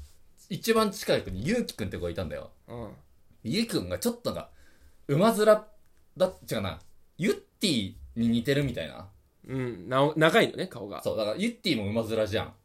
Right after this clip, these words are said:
Speaker 2: うん。
Speaker 1: だから、それで、なんか馬みたいな感じになって、
Speaker 2: うん。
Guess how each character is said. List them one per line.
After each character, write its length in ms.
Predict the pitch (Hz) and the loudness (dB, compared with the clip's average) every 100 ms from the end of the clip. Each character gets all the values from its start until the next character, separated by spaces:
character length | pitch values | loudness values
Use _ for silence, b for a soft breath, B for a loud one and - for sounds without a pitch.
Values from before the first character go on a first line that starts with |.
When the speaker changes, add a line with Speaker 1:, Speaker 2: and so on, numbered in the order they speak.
| - | -14
Speaker 2:
う 40 | |
ん。 260 | 110 101 90 _ _ _ _ _ | -12 -12 -14 _ _ _ _ _
Speaker 1:
だ 80 | 143 | -2
か 80 | 135 | 4
ら、 280 | 135 104 - | 4 4 -2
そ 140 | - 208 | 0 4
れ 80 | |
で、 340 | 226 214 - - _ _ _ _ | 6 6 6 -2 _ _ _ _
な 80 | 139 | -8
ん 40 | 110 | -6
か 60 | - | 0
馬 240 | 170 254 | 6 6
み 140 | 294 214 | 6 2
た 80 | |
い 60 | 101 | 0
な 80 | 90 | -2
感 140 | 113 | -6
じ 60 | 101 | -4
に 60 | |
な 60 | 101 | -4
っ 80 | 101 | -2
て、 240 | 90 76 - _ _ _ | -2 -4 -8 _ _ _
Speaker 2:
う 60 | 123 | -10
ん。 240 | 120 - | -10 -12